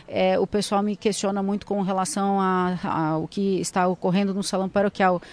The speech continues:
Há um, uma troca da cobertura? O, qual é a obra que está,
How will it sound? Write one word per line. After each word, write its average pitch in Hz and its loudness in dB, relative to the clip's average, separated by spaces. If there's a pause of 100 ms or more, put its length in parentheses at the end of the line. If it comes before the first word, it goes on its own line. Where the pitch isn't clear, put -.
(120)
Há 220 0
um, 240 2
uma 180 0
troca 202 0
da 175 0
cobertura? 240 0
O, 208 0
qual 240 6
é 214 8
a 196 6
obra 190 4
que - -10
está, 185 -2